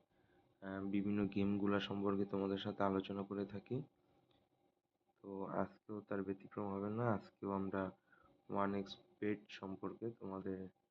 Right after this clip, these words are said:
সাথে শেয়ার করব। তো তোমরা যারা আমার নিয়মিত ভিডিওগুলো দেখো, প্রত্যেকেই আমার প্রোমো কোড টাইগার বেড ডাবল সেভেন ব্যবহার করো।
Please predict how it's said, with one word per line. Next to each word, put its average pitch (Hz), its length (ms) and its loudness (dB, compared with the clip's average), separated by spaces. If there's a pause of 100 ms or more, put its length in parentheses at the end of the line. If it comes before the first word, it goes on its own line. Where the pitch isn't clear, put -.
(420)
সাথে 101 300 -12
শেয়ার 101 360 2
করব। 92 360 -4 (3250)
তো 107 120 0
তোমরা 110 400 6
যারা 117 200 10
আমার 117 180 8
নিয়মিত 107 420 6
ভিডিওগুলো 113 500 8
দেখো, 104 320 0
প্রত্যেকেই 117 720 -2 (680)
আমার 98 240 -4
প্রোমো 107 400 -4
কোড 143 160 0 (460)
টাইগার 98 320 0
বেড 110 200 0
ডাবল 98 260 4
সেভেন 123 320 -2 (680)
ব্যবহার 98 340 2
করো। 90 320 -4